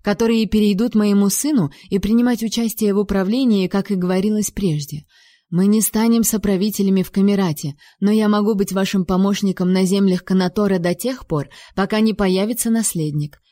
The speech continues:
А появится он достаточно скоро». «Совет принял решение», — отчеканил монарх. «Ваше правление государством продлится до нашей свадьбы,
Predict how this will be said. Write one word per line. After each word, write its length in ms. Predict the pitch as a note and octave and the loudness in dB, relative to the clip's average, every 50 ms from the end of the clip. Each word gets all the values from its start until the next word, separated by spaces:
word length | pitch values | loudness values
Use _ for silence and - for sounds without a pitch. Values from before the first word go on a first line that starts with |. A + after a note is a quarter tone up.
| _ _ _ _ | _ _ _ _
А 140 | G3 G3+ | -2 -2
появится 580 | - - F3+ F3 E3 D#3 D#3 F3 F3+ - - F#3 | 0 0 0 0 0 0 0 -2 -2 -2 -2 0
он 140 | F3+ F3+ F3+ | 0 0 0
достаточно 680 | E3+ F3+ F3+ - - F3 D#3 F3+ D#3+ - - G#3+ A#3 | 0 0 -2 -2 -4 -6 -6 -6 -6 -4 -2 -2 -2
скоро». 520 | A3+ - - F#3+ E3+ D#3 D3 D3 C#3+ D3 - _ _ _ _ _ _ _ | -2 -4 -2 -2 -2 0 -2 -4 -6 -8 -12 _ _ _ _ _ _ _
«Совет 420 | _ - - G3 G#3+ C#4 D4 A#3 - | _ -4 -2 0 0 0 -2 -2 -2
принял 340 | - C4+ C4+ B3+ B3+ B3+ B3 | -2 0 2 2 2 2 2
решение», — 600 | A#3+ B3 - - G#3+ F#3+ E3+ E3 D#3 D3 D3 C#3+ | 2 0 0 0 0 0 0 2 0 0 0 -2
отчеканил 560 | C#3+ - - E3+ D3+ - D#3 D3+ D3 D3+ D3 | -2 -4 -8 -10 -6 -4 -4 -2 -2 -2 -2
монарх. 460 | D3+ D3+ D3 D3 C#3+ C#3 - - _ _ _ _ _ _ _ _ | -2 -2 -2 -4 -4 -6 -10 -16 _ _ _ _ _ _ _ _
«Ваше 360 | D3+ D#3 F3 G3+ G3+ - G#3+ | -4 -2 -2 0 0 -2 -2
правление 640 | - - G3 G3 F#3 G3+ G#3+ A3 A3+ A3+ G#3+ G#3 G3+ | -2 0 0 0 2 2 0 2 2 2 2 0 0
государством 760 | F3+ G3 F#3+ - G#3 F#3 F#3+ G#3 A3+ G3+ - - G#3+ A3 G#3+ | 0 0 0 0 0 0 0 0 -2 -2 -2 -2 -2 0 0
продлится 540 | F#3+ G3 G3+ F#3+ F#3+ F#3+ G#3+ G3+ - - G#3 | 0 0 0 0 0 0 0 -2 -2 -2 -2
до 160 | F3+ F#3+ F#3+ | 0 0 0
нашей 300 | G3 G3 G3 F#3+ - G#3 | 0 0 0 0 -2 -2
свадьбы, 560 | F#3+ - A3 A#3+ B3 A3 D#3+ D3+ D#3 C#3+ B2+ | -2 -2 -2 -2 -2 -2 -2 -2 -4 -4 -6